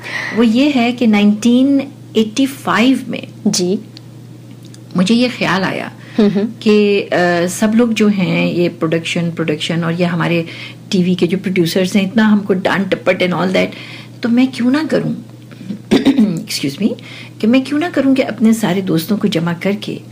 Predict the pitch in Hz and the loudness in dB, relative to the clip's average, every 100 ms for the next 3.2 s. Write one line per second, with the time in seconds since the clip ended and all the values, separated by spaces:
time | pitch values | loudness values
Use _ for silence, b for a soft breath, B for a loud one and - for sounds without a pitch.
0 | - 160 180 B B B - - 190 190 | -6 -4 -6 B B B -14 -6 -2 2
1 | 214 233 226 - - - - - - - | 4 4 2 0 -8 -20 -20 -20 -2 -2
2 | - 196 185 - - - 170 - - - | 2 0 0 -2 -4 -4 -6 -6 -8 -10
3 | - | -10